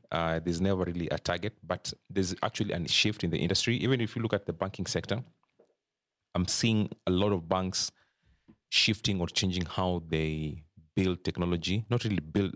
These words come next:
In fact, right now, they're not really, it's not about building technology, but how to put product out there into the hands of the customer. So banking, as I think, and this is something that, um,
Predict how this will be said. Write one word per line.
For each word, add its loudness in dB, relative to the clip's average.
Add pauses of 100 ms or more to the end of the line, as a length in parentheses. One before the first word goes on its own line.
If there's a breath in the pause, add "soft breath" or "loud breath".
In 4
fact, 0
right 0
now, 2
they're 0
not -2
really, 0
it's 0
not 2
about 0 (120)
building 0
technology, -2 (400 loud breath)
but -2
how 0 (100)
to -2 (640 soft breath)
put 2
product 0
out 0
there 2
into -2
the 0
hands -2
of -2
the -2
customer. -4
So 2 (340 loud breath)
banking, 2 (340)
as -2 (100)
I -4
think, 0 (160)
and 2
this -2
is 0
something 0
that, -2 (340)
um, -2